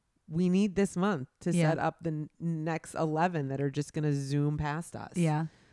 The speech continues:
Speaker 1: So I, I was fine with it, but just, like, I, you know, you hit Friday and I'm just like, I kinda hit a wall.
Speaker 2: Yeah, Fridays.
Speaker 1: Like, my body is tired, my
Speaker 2: Yeah.
Speaker 1: mind, my brain hurts. Like,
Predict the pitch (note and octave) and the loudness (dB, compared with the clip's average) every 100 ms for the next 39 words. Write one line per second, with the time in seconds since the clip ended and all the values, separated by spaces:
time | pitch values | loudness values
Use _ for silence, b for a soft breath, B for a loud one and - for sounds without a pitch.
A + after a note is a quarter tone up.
0 | - - D#3+ D3 - - _ - - G3 | -6 0 2 2 -4 -20 _ -12 -4 -2
1 | B3+ - F#3+ G#3+ G#3 D#3+ C3 - C#3+ - | -4 -2 2 2 2 -2 -4 -6 -10 -6
2 | F3 - F3 D#3 - _ _ - D3+ D#3 | -6 -4 -6 -6 -10 _ _ -8 -4 -4
3 | - D3+ C3+ C#3 D#3 D#3+ - C3 C#3+ C#3 | -4 -2 -2 -2 -2 -4 -2 0 0 -2
4 | A#2+ A#2 A#2 B2 B2 G#2+ G#2 _ _ _ | -4 -6 -8 -8 -8 -10 -12 _ _ _
5 | - C3 C3+ B2 B2 A#2 A2 G#2+ - - | -14 -10 -6 -6 -4 -4 -4 -8 -10 -4
6 | E3 D3+ C#3 - E3 D#3+ E3+ C3+ C3 B2+ | 0 0 -2 -2 0 2 2 0 0 -2
7 | B2 C3 C3 C3 B2+ B2+ C#3 C3 B2+ B2 | 0 0 0 -2 -4 -6 -4 -2 -2 -2
8 | A#2+ F3 F3 D#3+ D3 B2 A#2+ B2 B2 - | -4 0 0 0 -2 -4 -4 -4 -6 -12
9 | - B2+ A#2+ B2+ B2+ A#2+ B2+ A#2 - - | -12 -10 -6 -6 -6 -6 -4 -6 -8 -14
10 | - B2 A2 - | -12 -10 -10 -14